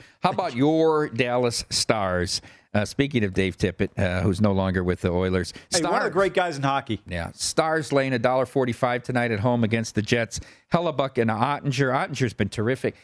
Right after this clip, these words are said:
Speaker 1: And Dallas comes up with a new goalie every year 'cause their main goalie gets hurt. I mean, wait, is Ben Bishop still alive? Where, whatever.
Speaker 2: <laughs> He's witness
Speaker 1: He was gonna be the
Speaker 2: protection.
Speaker 1: next hero. Fifteen six and oh for Ottinger, two point three four.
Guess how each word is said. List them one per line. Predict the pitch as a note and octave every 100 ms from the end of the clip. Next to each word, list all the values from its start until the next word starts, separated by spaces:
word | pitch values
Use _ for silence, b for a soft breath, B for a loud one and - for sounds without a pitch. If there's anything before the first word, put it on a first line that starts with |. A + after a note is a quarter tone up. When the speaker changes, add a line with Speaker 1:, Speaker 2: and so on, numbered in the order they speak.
| b -
Speaker 1:
And | G3+
Dallas | A3 D#4 E4
comes | - G3+
up | G#3+
with | F#3+ D3+
a |
new | D#3+
goalie | D3 D3 D3 B2+
every | A#2 A2
year | A2
'cause | - C3+
their | C3
main | B2+ D#3+ F3+
goalie | D#3+ D3 B2+
gets | A#2 -
hurt. | D3 F#2
I | -
mean, | B2 b b -
wait, | G#3
is | D3
Ben | A3 B3+
Bishop | G3+ - A3
still | - G#3
alive? | E3 D#3 F#3+ B3
Where, | F3+ A3
whatever. | G3+ G#3 G3+ G3 -
Speaker 2:
<laughs> | -
He's | -
witness | D3 G3
Speaker 1:
He |
was | B3+ -
gonna | G#3
be |
the | D#3+
Speaker 2:
protection. | E3 D#3
Speaker 1:
next | E3 - -
hero. | E3+ B2 E2
Fifteen | - G3 - G#3+
six | F3+ - E3+ -
and | D3
oh | D3
for | C#3+ C3
Ottinger, | C3 C3+ C3
two | A2+ D#3+
point | - C#3+ B2
three | - C3+
four. | A#2+ - C#3